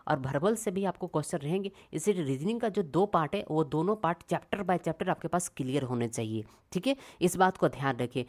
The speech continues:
अगर chapter by chapter क्लियर नहीं है तो हमारे चैनल पर already chapter by chapter वीडियो सारा अपलोडेड है, आप जाएं और हर एक chapter by chapter को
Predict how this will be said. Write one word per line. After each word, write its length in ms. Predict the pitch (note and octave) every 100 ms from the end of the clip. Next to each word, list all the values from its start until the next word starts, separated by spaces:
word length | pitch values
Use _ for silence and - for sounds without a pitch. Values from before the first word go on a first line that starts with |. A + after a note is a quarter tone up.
| - -
अगर 200 | E3 G#3+
chapter 320 | G#3+ G3+ G3
by 140 | E3+
chapter 300 | E3 D#3+ - C#3+
क्लियर 280 | C#3+ C#3 C3+
नहीं 220 | C#3 G3+
है 60 | A#3+
तो 100 | A#3
हमारे 280 | D#3+ D#3+ D#3+
चैनल 300 | - D3 D3
पर 200 | D3+ D#3 -
already 320 | C3+ D3+ F3
chapter 340 | F3 D3+ C#3+
by 80 | C3+
chapter 280 | C3+ C3+ -
वीडियो 320 | B2+ B2+ B2+
सारा 260 | B2+ C3+ B2+
अपलोडेड 500 | - C3 C#3+ F#3 G#3+
है, 100 | C4 - -
आप 200 | - D3
जाएं 300 | B2+ C3+ F#3 A#3+ -
और 120 | - D#3+
हर 200 | D#3+ F#3+
एक 120 | G#3+
chapter 380 | E3 D3 - D3
by 80 | C#3+
chapter 320 | C#3+ C3 B2+
को 240 | - A#3